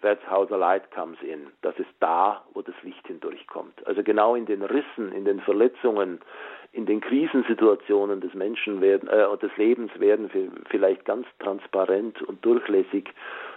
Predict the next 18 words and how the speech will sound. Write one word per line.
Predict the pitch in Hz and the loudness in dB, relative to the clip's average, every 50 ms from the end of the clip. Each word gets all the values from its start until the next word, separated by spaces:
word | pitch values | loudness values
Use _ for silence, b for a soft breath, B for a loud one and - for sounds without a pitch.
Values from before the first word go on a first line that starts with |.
| B B - | B B 0
für | 101 92 | 0 2
neue | 95 101 104 113 117 117 113 | 4 4 6 6 6 6 4
Erfahrungen, | 92 92 - - 87 87 87 98 104 101 95 92 | 2 0 -2 -2 -2 -2 -2 -2 -4 -6 -6 -8
für | - - 95 - - | -8 -10 -8 -4 -2
Sensibilität, | 104 113 113 107 104 98 92 92 90 - 87 85 90 90 - - | -4 -2 -4 -6 -8 -6 -8 -8 -8 -6 -4 -2 -2 -2 -2 -4
auch | - - - | -4 -4 -2
für | - 92 | 0 -2
Licht | 87 85 95 131 - - - - | 0 0 0 -2 -2 -4 -6 -4
und | 98 87 - | -4 -4 -2
neue | 92 90 87 92 92 87 - | 0 2 4 4 4 4 2
Hoffnung. | - 107 - - - 101 98 101 98 92 B B B B B B B B B B | 0 -2 -2 -2 -2 -2 -2 -2 -2 -6 B B B B B B B B B B
Äh, | - 104 92 92 92 87 87 | 2 4 4 6 4 4 2
diese | - 117 104 117 | 2 2 2 2
Liedzeilen, | 104 117 123 120 - 127 110 104 101 101 101 101 98 95 98 | 4 2 2 0 2 4 4 4 4 4 2 -2 -4 -6 -4
äh, | 98 - - 95 92 90 90 90 90 90 90 92 101 101 | -2 -2 0 0 2 2 2 2 2 2 2 0 0 -2
aus | - - _ | -4 -6 _
dieser | - 98 - 104 | -10 -8 -8 -10
Poesie | - - 98 95 95 87 - - 98 98 101 104 104 | -6 -2 0 0 2 0 0 -2 -4 0 0 2 2